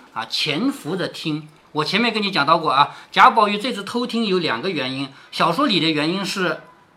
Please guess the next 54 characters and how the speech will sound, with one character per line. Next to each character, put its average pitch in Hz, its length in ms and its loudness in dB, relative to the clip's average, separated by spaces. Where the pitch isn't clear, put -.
他 240 140 2
要 240 100 4
替 233 560 -4
晴 180 260 -2
雯 139 140 -2
听； 147 320 -8
小 185 220 6
说 254 160 6
外 302 160 6
的 220 100 2
原 156 220 2
因 165 140 2
是 156 340 -4
因 214 200 0
为 196 340 0
作 349 260 8
者 175 180 2
想 165 300 2
让 254 180 2
贾 170 200 4
宝 160 160 -2
玉 143 100 -2
听 185 140 -6
到 156 80 -2
这 151 100 -4
个 143 80 -6
话， 120 260 -6
只 160 120 -4
有 196 120 2
偷 131 220 -8
听。 131 300 -12
平 277 240 2
儿 262 60 6
是 220 100 -2
不 254 140 -6
可 220 80 -2
能 190 100 0
讲 170 160 2
给 190 80 -4
贾 156 160 0
宝 196 140 -2
玉 117 80 -8
听 110 180 -16
的， 98 160 -18
只 180 120 -4
听 233 200 0
到 214 180 10
麝 339 280 -2
月 202 140 0
悄 302 200 2
悄 302 100 0
地 247 120 2
问 254 200 -2
道 170 300 2